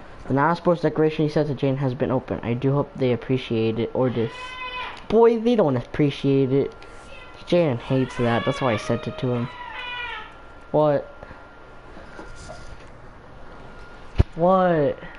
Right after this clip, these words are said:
Stop saying that, this is a Christian server. This is a Christian server.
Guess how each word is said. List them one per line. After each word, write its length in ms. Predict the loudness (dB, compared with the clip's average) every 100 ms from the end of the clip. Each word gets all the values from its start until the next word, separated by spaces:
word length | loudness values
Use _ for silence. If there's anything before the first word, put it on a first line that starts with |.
| -16
Stop 300 | 2 4 4
saying 220 | 4 4 6
that, 120 | 6
this 160 | 6
is 60 | 4
a 80 | 2
Christian 500 | 4 2 4 4 2
server. 580 | 4 4 4 2 0 -4 -8 -10 -12 -14 -16 -14 -14 -12 -12 -10 -10 -12 -12 -12 -2 4 6 6 4 2 0 -2 -4 -6 -12 -16 -16 -12 -10 -2 0 0 0
This 200 | 0 2
is 120 | 4
a 60 | 2
Christian 460 | 0 -2 0 -2 -2
server. 380 | -2 -4 -6